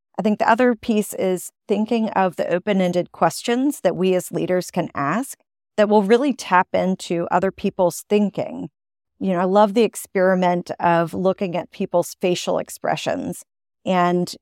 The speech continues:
trying to determine, are they sad, angry, scared, so forth and so on. And depending on, you know, what our backgrounds and sort of embedded biases might be, something that looks angry to one person may look scared,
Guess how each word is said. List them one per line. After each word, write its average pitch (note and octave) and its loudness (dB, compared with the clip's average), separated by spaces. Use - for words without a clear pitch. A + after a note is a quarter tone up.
trying G3 0
to F#3 -2
determine, F#3 0
are F3+ 2
they F3 2
sad, E3+ 2
angry, F3+ 0
scared, F3+ 2
so F#3 0
forth F3 -2
and F3 -4
so G3 2
on. F#3 -2
And G3 2
depending A#3 2
on, F#3 2
you F#3 0
know, E3 0
what F3 2
our F3+ 0
backgrounds E3+ 0
and E3 -2
sort D#3+ -6
of D3+ -6
embedded E3+ 0
biases F3 2
might D#3 -6
be, E3 -6
something G3 0
that F3+ -2
looks - -2
angry G3 0
to F#3+ -2
one A3 4
person F#3 2
may E3+ 0
look E3 -8
scared, F3 0